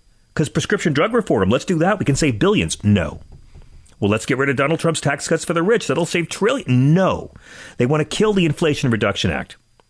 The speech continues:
They want to cut spending, but they want to increase spending at the Pentagon. They want to increase spending on the border. They won't enforce tax laws to make sure the rich pay their taxes. They're trying to kill student loans. They're trying to take snap benefits away from poor people.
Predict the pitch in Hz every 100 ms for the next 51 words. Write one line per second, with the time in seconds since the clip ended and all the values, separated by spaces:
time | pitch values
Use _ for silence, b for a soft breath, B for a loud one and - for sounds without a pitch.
0 | _ - 123 196 - 208 - 202 190 131
1 | B - 131 143 143 139 - 247 277 143
2 | 120 - 123 113 127 160 190 240 123 80
3 | - - 180 190 - 233 262 208 175 -
4 | 151 147 151 156 208 233 85 B B -
5 | 120 107 120 175 214 - 165 - 156 143
6 | - 131 127 - 117 123 170 - - 123
7 | 117 - 117 104 98 - 95 92 98 90
8 | 78 - 135 B B 120 113 139 175 208
9 | - 135 123 135 110 104 85 87 120 B
10 | B 165 196 214 202 208 214 165 196 196
11 | - - - - 185 202 196 - - -
12 | 160 156 143 156 - - - 156 147 131
13 | 131 - - - 170 160 - 202 196 175
14 | 156 117 107 73